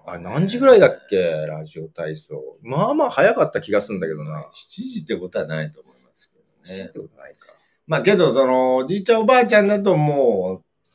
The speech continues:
Speaker 2: 七時なんてね、もう、
Speaker 1: まあね。
Speaker 2: もう、
Speaker 1: もう昼間だよね。
Speaker 2: 昼間が夜ですからね。
Speaker 1: そうだよね。
Speaker 2: じゃあちょっと、ラジオ体操やりましょうか。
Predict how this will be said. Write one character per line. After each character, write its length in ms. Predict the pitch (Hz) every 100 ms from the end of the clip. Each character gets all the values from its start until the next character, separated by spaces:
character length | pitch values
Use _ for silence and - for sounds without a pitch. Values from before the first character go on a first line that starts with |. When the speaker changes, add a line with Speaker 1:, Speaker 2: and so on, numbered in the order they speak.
| - _ _ _ _ _
Speaker 2:
七 300 | - - 131
時 160 | 107
な 160 | 90 78
ん 80 | 73
て 300 | _ - -
ね、 340 | 92 107 80 - _
も 580 | 80 80 78 - 82 80
う、 20 |
Speaker 1:
ま 400 | 78 78 78 67 78
あ 40 |
ね。 360 | 101 87 80 78
Speaker 2:
も 200 | 78 71 - _ _ _ -
う、 40 |
Speaker 1:
も 60 | 90
う 40 |
昼 220 | 90 95
間 80 | 104
だ 100 | 82
よ 80 | 73
ね。 200 | 78 76 -
Speaker 2:
昼 240 | 101 113
間 120 | 131
が 120 | 110
夜 280 | 80 80 76
で 140 | _ -
す 80 |
か 100 | - - _ _
ら 60 |
ね。 200 | 87 52 _
Speaker 1:
そ 240 | - 95
う 40 | 80
だ 80 |
よ 140 | - -
ね。 80 | 71 69 64 64 _ _ _ _ _ _
Speaker 2:
じ 60 | 80
ゃ 40 |
あ 20 |
ち 120 | 78
ょ 60 | 80
っ 20 |
と、 440 | - 76 67 67 -
ラ 120 | 87
ジ 100 | 78
オ 60 | 82
体 200 | - -
操 100 | 82
や 140 | 78
り 100 | 87
ま 120 | 101
し 100 | -
ょ 60 | 131
う 40 |
か。 320 | 120 95 -